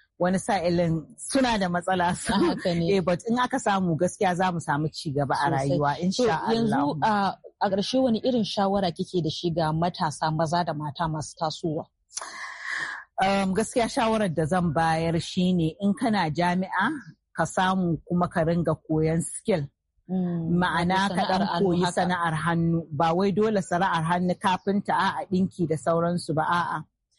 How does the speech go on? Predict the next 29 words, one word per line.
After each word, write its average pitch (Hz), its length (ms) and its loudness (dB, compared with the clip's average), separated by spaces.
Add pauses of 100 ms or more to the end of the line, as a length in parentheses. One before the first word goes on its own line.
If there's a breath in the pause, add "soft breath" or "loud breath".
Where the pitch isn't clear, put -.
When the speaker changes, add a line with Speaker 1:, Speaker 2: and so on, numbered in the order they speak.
(420 loud breath)
Speaker 1:
Akwai 220 300 0
sana'o'i 226 800 0
da 190 80 2 (120)
I 214 180 2 (100)
T, 165 200 -4 (760 soft breath)
um, 175 500 2 (100)
tech, - 200 0 (720)
content 233 420 2 (100)
creation. 190 540 2
Kamar 220 240 0
yanzu 220 320 2
mu, 202 220 2 (440 soft breath)
Northern 240 360 2
Hibiscus, 196 640 0 (100)
uh, 175 280 2 (120)
kamun 180 460 2
mu 180 80 4 (100)
miƙe 226 380 2
ga 165 100 2
baki 160 380 -2
ɗaya 214 120 2
mu 190 140 0
fara 185 260 2
courses - 540 -4
ɗin 180 120 0
nan 165 200 2
namu 170 300 0
da 151 100 -2
sauransu. 170 720 -2